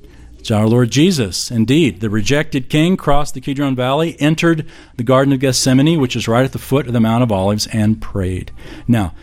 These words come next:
there's an interesting contrast between David and Jesus, which we'll look at here in just a few minutes,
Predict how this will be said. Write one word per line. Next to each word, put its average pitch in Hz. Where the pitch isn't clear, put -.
there's 123
an 120
interesting 170
contrast 180
between 120
David 117
and 110
Jesus, 113
which 120
we'll 107
look 123
at 117
here 120
in 113
just 110
a -
few 110
minutes, 123